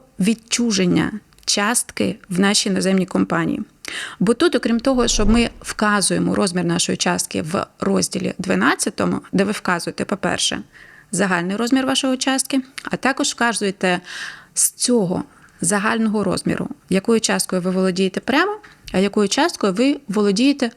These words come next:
опосередковано. Тобто ви, наприклад, можете володіти,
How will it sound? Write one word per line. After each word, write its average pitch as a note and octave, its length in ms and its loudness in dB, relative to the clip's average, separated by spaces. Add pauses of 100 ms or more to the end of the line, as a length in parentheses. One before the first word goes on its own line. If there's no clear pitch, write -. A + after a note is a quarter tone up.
опосередковано. G#3 1040 -2 (440)
Тобто F3 240 -2
ви, A#3 180 4
наприклад, A3 640 2 (260)
можете C4+ 540 2 (140)
володіти, G3 880 2